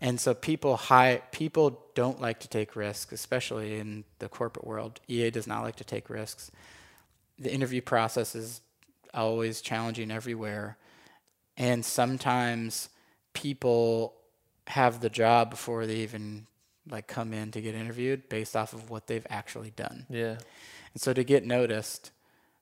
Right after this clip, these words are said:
Speaker 1: is to just do.
Speaker 2: Do. Every day. Keep creating.
Speaker 1: Every day.
Speaker 2: Fuck
Speaker 1: If
Speaker 2: yeah.
Speaker 1: you want to work for Red Bull, do the work <laughs> that Red Bull's doing
Speaker 2: Yeah.
Speaker 1: every single day. I,
Speaker 2: Yeah.
Speaker 1: they'll find you.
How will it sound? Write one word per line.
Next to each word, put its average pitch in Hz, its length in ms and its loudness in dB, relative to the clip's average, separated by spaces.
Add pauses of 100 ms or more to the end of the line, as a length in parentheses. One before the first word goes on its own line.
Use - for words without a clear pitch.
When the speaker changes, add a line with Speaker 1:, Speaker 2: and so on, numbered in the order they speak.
(680)
Speaker 1:
is - 180 -6
to 123 80 -14
just 110 340 -8
do. 107 320 -4 (640)
Speaker 2:
Do. 107 300 -8 (400)
Every 110 220 -4
day. - 220 -8 (560)
Keep - 200 -12
creating. - 360 -8
Speaker 1:
Every 120 200 -8
day. 123 260 2 (340)
Speaker 2:
Fuck 131 280 -8
Speaker 1:
If 120 180 -2
Speaker 2:
yeah. 147 60 2
Speaker 1:
you 151 60 6
want 147 280 6
to 135 80 2
work 127 260 4
for 123 380 -2
Red 117 280 -2
Bull, 147 500 4 (120)
do 127 400 0 (320)
the 120 120 -2
work 123 320 4
<laughs> - 20 -12
that - 140 2
Red 147 280 6
Bull's 127 300 6
doing 123 680 0 (160)
Speaker 2:
Yeah. 110 340 0
Speaker 1:
every 127 240 8
single 123 260 -2
day. 117 400 0 (760)
I, 117 120 4
Speaker 2:
Yeah. 117 380 -2
Speaker 1:
they'll 127 160 10
find 123 400 2
you. 110 240 -6